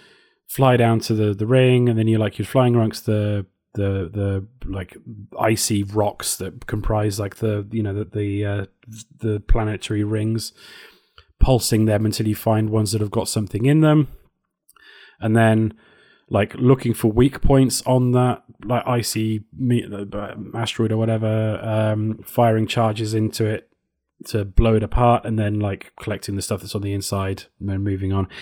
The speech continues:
Sounds really boring. Uh, it's, but it's exactly the sort of thing that I really, really like in that sort of game, like, slow, methodical, um, mechanical sort of gameplay. Like, you've got a set,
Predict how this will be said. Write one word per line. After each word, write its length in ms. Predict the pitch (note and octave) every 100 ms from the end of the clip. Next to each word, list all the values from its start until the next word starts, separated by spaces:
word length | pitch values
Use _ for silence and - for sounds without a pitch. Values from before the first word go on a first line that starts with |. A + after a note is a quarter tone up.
| -
Sounds 420 | - - F3 F3+
really 160 | D#3+ D3+
boring. 580 | C3+ C3+ B2+ B2+ B2+ - - - - - - _ _ _ _ - _ _ B2
Uh, 160 | A#2+
it's, 500 | A#2+ C3 C3 - - - A#2
but 120 | C3
it's 180 | C#3 -
exactly 340 | B2 C3+ C3 B2+
the 80 |
sort 220 | A#2+ C3 G#2+
of 20 |
thing 140 | B2+
that 80 | A#2
I 60 | A#2
really, 320 | A#2+ A#2 A2+
really 260 | A#2 A2 A2+
like 540 | A#2 A#2 - - - _
in 200 | B2 A#2+
that 120 | A#2+ A2
sort 200 | B2+ G#2+
of 60 |
game, 240 | - A#2 A#2
like, 160 | A2 -
slow, 680 | - - C3 C3 B2+ A#2+
methodical, 1200 | A#2 A#2 - A2+ A2+ A2+ - G#2+ G#2 G2+ G2+ F#2+ _ _ _ _ _ -
um, 640 | G#2 G#2 G#2+ G2+ G2 F#2 _ _ _ _ _ _ _ _ _ _ _
mechanical 1000 | A#2+ A#2+ - C#3+ B2 A#2 - A2+ A2 G#2+
sort 220 | - A#2 G#2+
of 80 |
gameplay. 680 | G#2 A2 A2 A2+ A2 A2 A2 - _ _ -
Like, 200 | G#2+ -
you've 140 | A2+
got 80 | A2+
a 40 |
set, 440 | - - C3+ A#2